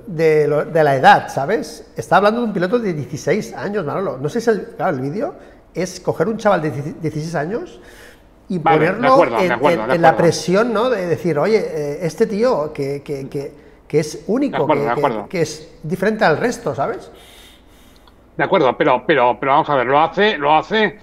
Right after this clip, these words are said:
Speaker 2: porque no se, no lo puedo hacer de otra manera. Quiero decirte que lo que hay que hacer, lo que a mí me ha gustado mucho es que ha dicho, "Son todos iguales", no lo son.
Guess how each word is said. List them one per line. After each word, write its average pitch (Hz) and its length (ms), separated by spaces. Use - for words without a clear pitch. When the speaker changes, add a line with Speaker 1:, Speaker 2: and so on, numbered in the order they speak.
Speaker 2:
porque 139 240
no 151 120
se, 170 120
no 143 140
lo 156 160
puedo 165 140
hacer 135 180
de 131 60
otra 127 180
manera. 110 380
Quiero 123 160
decirte 127 400
que 120 340
lo 143 340
que 135 160
hay 160 220
que - 200
hacer, 151 380
lo 123 100
que 123 120
a 120 40
mí 120 160
me 180 140
ha 160 40
gustado 143 360
mucho 143 420
es 156 160
que 160 140
ha 123 140
dicho, 127 260
"Son 254 400
todos 160 360
iguales", 127 580
no 214 600
lo 127 280
son. 110 300